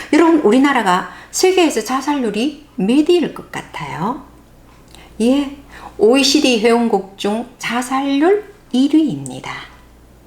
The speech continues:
십 년이 넘도록 일 위를 계속 차지하다가요,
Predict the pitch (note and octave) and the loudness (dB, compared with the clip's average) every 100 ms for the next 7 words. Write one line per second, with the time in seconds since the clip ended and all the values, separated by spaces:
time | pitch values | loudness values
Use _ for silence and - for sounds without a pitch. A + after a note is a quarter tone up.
0 | - - - - - A4 B4 B4 C#4+ G#3 | -18 -18 -8 -2 2 4 4 4 4 2
1 | G#3 G#3 G3 A#3+ D4 D4+ C#4+ C4+ E4+ G#4 | 0 0 0 0 0 0 -2 -2 0 0
2 | G#4 C4 A#3 F3+ D#3 D#3 D3+ D#3+ - | -2 -6 -4 -4 -4 -8 -8 -8 -10